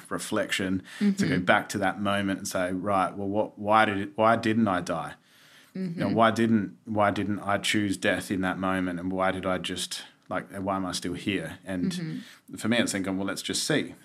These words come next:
Speaker 1: And, okay, okay, well, what's that? That is just a little bit of hope, and maybe there's an alternate possibility here.
Speaker 2: Mm-hmm.
Speaker 1: Um, and you stack a few of those together, and then you stop looking at the next five minutes, you start looking at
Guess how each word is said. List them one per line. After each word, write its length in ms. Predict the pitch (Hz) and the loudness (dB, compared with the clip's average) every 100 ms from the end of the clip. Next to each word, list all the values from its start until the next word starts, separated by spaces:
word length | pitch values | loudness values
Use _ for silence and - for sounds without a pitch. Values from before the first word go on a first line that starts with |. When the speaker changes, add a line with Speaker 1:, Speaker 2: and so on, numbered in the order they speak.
| - | -10
Speaker 1:
And, 220 | 98 95 | -8 -8
okay, 200 | 95 - | -10 -8
okay, 260 | 87 123 80 | -6 -6 -6
well, 220 | 90 101 107 | -6 -2 -2
what's 140 | 107 | -2
that? 360 | 110 123 85 - - - _ | 2 2 0 -8 -20 -20 _
That 340 | 98 98 113 98 | 0 6 6 6
is 200 | 92 - | 0 -4
just 300 | 95 - - | -4 -6 -6
a 60 | 104 | 0
little 180 | 110 117 | 4 4
bit 80 | |
of 80 | 127 | 4
hope, 320 | 113 98 98 - - _ - | 4 4 2 -6 -20 _ -4
and 120 | 92 | 2
maybe 240 | 98 110 | 4 4
there's 180 | 120 113 | 4 2
an 80 | 107 | 2
alternate 460 | 101 104 95 92 - _ _ | 0 0 -2 -4 -6 _ _
possibility 580 | - - 90 95 92 87 | -10 -8 -2 -2 0 -2
here. 280 | 85 - - - - | -4 -10 -16 -20 -10
Speaker 2:
Mm-hmm. 300 | 196 170 165 | -6 -6 -4
Speaker 1:
Um, 120 | 92 90 | -2 -2
and 100 | 98 | -2
you 60 | 95 | -2
stack 340 | - 107 98 | 2 2 2
a 60 | 101 | -4
few 240 | - 113 | 2 4
of 100 | 120 | 6
those 260 | 113 101 101 | 4 4 0
together, 540 | 107 92 92 82 123 139 - _ - - | -2 0 0 2 2 0 -8 _ -20 -8
and 380 | 95 87 87 - - - _ _ _ - | -4 -2 -2 -4 -8 -14 _ _ _ -4
then 520 | 98 98 95 92 - _ _ | 0 2 2 0 -4 _ _
you 140 | 104 | -6
stop 380 | 95 - 104 - | -6 0 0 0
looking 320 | 107 95 98 | -4 -2 -2
at 80 | 92 | -2
the 80 | 92 | -2
next 240 | 92 90 - | -4 -4 -4
five 320 | 92 90 90 | -2 -2 -2
minutes, 300 | 98 92 - | -4 -4 -6
you 60 | 87 | -6
start 300 | - 90 90 | -6 -6 -6
looking 280 | 95 95 | -6 -4
at 120 | 90 | -4